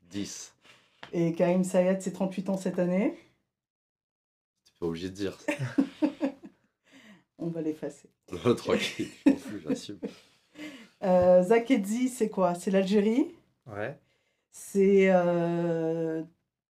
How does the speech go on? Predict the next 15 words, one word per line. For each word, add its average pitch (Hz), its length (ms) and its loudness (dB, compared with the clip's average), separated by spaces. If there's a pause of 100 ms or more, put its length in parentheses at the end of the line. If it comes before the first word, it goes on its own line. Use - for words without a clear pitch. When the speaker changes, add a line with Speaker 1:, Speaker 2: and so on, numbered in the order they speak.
(440)
Speaker 2:
quatre, - 600 -2
euh, 196 400 4 (220)
trois 233 220 -6
courts-métrages 214 880 -2
et 202 180 -6 (160)
un 214 240 -2 (400)
documentaire 190 760 -4
long. 180 380 0 (340)
Speaker 3:
Exactement. 113 560 -12 (380)
Et 123 120 -12
il 113 40 -12
y 113 40 -10
a 110 100 -8
un 110 80 -10
quatrième 113 680 -14